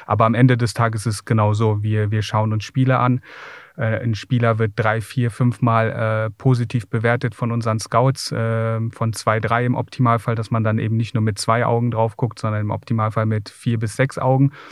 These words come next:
hat dann einfach schon Berichte hinterlegt, die sind alle positiv. Der zuständige Koordinator hat vielleicht auch schon Kontaktdaten der Familie oder Kontaktdaten des Beraters.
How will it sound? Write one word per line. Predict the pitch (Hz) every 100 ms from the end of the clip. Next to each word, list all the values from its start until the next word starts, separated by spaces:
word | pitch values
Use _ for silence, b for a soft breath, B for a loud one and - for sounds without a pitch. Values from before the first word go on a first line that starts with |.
| B B
hat | - 107
dann | 110
einfach | 107 104
schon | 104 117 110
Berichte | 110 117 -
hinterlegt, | 117 110 113 131 127
die | 117
sind | 113
alle | 104 110 110
positiv. | - 131 127 127 123 113
Der | 110
zuständige | 104 123 - 113 110 107
Koordinator | - 113 113 113 113 113
hat | 113 107
vielleicht | 113 110 110
auch |
schon | 107 110
Kontaktdaten | - 110 120 101 113 107 110
der | 107
Familie | 104 113 139 131 113
oder | 107
Kontaktdaten | - 113 117 110 110 104
des | 110
Beraters. | - 110 131 135 120